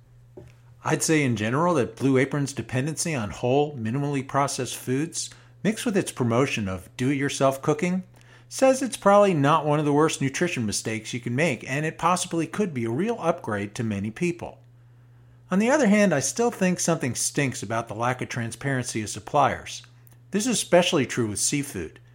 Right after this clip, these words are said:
In episode twenty-three of the Foodcast, Chazarai, I talked about the healthiest, most sustainable types of fish.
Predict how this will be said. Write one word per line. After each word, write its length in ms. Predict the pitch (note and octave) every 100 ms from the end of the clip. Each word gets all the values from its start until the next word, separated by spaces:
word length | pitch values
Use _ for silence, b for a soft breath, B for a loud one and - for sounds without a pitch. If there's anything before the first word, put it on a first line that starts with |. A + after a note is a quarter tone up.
| b b -
In 100 | D3+
episode 440 | A#3+ G#3+ B3 A3
twenty-three 500 | G3 G3 F3+ - F#3+
of 80 | F3+
the 60 | G#2+
Foodcast, 640 | - G#2 - A#2 A2+ B2
Chazarai, 840 | - - C#3 C3 B2+ A#2+ D3 F#3+ D3+
I 60 |
talked 340 | C#3+ G#3 A3 D3+
about 300 | B2 A#2+ A#2+
the 80 |
healthiest, 540 | F#2 D#3 E3+ G3 F#3+ -
most 180 | A#2+ -
sustainable 560 | - - D3+ D3 D3+
types 380 | D3 A#2+ A#2 -
of 80 | D3
fish. 480 | - G2 - -